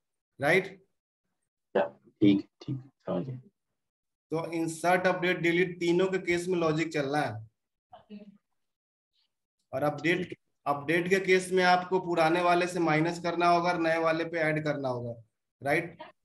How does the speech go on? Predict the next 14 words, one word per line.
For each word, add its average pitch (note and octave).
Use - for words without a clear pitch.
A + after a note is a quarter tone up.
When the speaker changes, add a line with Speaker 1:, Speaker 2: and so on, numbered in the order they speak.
Speaker 2:
हाँ, G#3
वो G#3
logic G#2
थोड़ी G2
depend F#2+
होगी -
अपडेट F#2
Speaker 1:
हाँ, A#2+
Speaker 2:
के A#2+
Speaker 1:
तो -
Speaker 2:
केस। C3
Speaker 1:
ये, D#3
ये D3+
logic D3+